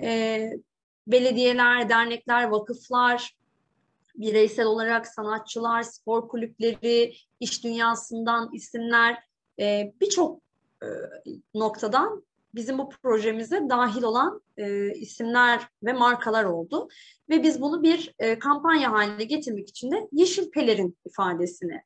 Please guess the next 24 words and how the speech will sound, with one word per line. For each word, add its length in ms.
tercih 460
ettik. 420
İşte 220
bu 100
noktada 480
da, 240
e, 60
yangından 720
etkilenen, 640
ağır 220
zarar 400
gören 400
bölgelerde 800
yeniden 600
bir 200
ağaçlandırma 840
çalışması 640
yapmak 520
adına, 520
e, 280
bu 120
desteği 420
sağlayan 840
bütün, 580